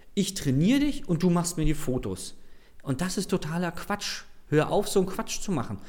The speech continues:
so einen Dienstleistungsaustausch. Einmal ist das Steuerliche ein Thema, ne, wo du Ärger bekommen kannst. Und zum Zweiten siehst du ja, was rauskommt. Es ist total unverbindlich.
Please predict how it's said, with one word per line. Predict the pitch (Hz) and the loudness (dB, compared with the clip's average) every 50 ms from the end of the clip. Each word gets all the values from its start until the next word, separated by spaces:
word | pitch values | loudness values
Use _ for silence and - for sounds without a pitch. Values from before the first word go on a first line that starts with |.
| - - | -14 -6
so | - - 147 | 0 2 2
einen | 143 | 4
Dienstleistungsaustausch. | 143 190 240 240 - - 135 120 - - 113 - - - - 104 - - - - - - - - - - - - - - - - - - - - - - - - - | 4 4 4 4 4 2 0 -2 -2 -2 -4 -2 -2 -2 -2 -2 -4 -6 -8 -10 -12 -12 -14 -16 -18 -18 -16 -16 -16 -14 -16 -16 -16 -16 -14 -14 -14 -14 -12 -6 0
Einmal | 139 156 170 175 156 139 | 2 2 4 4 2 2
ist | - - | 0 -2
das | 139 - | -2 -2
Steuerliche | - - 160 - 233 240 247 233 220 - 220 | 0 0 0 0 2 2 2 2 2 2 0
ein | 220 220 - - 214 202 196 | 0 0 0 -2 -2 -4 -2
Thema, | - 226 226 240 262 262 233 160 | 0 0 2 2 2 2 2 2
ne, | 139 180 226 262 269 254 208 170 | 2 2 0 0 -2 -4 -6 -4
wo | 147 156 160 | 0 0 0
du | 156 - | 0 0
Ärger | 143 156 170 190 190 | -2 -2 -2 -2 -2
bekommen | 190 185 190 - 196 196 190 | -2 -2 -2 -4 -4 -4 -4
kannst. | 196 208 214 240 277 - - - - - - - - - - - - - - - - - - - - - | -4 -4 -4 -2 -2 -4 -6 -8 -12 -18 -20 -20 -20 -20 -20 -20 -20 -20 -20 -20 -20 -20 -20 -18 -4 0
Und | 165 156 147 | 2 2 2
zum | - - 135 127 | 2 2 0 0
Zweiten | - - - 117 107 123 151 - 226 240 262 262 - - - - - - - - - - - - - - - - - | 0 0 0 0 2 2 2 2 2 0 0 0 -4 -8 -14 -16 -16 -18 -20 -20 -20 -20 -20 -20 -20 -20 -20 -12 -6
siehst | - 123 143 196 208 - - | 0 2 2 2 2 2 2
du | 185 | 2
ja, | 156 135 | 2 4
was | 143 135 - 143 | 2 0 0 -2
rauskommt. | 160 190 185 - - - 98 92 - - - - - - - - - - - - - - - - - - - - - - - | -2 -4 -4 -4 -6 -6 -6 -6 -8 -10 -14 -16 -16 -16 -16 -16 -16 -16 -16 -16 -18 -20 -20 -20 -14 -12 -10 -10 -8 -6 -4
Es | 135 131 | -4 -4
ist | - 156 - - | -2 -2 -2 -2
total | 165 - - 156 156 - | -2 -2 -2 0 0 2
unverbindlich. | 220 208 - - 180 139 123 120 110 - 98 92 - - - | 4 2 4 4 4 4 4 4 2 0 -2 -4 -4 -6 -8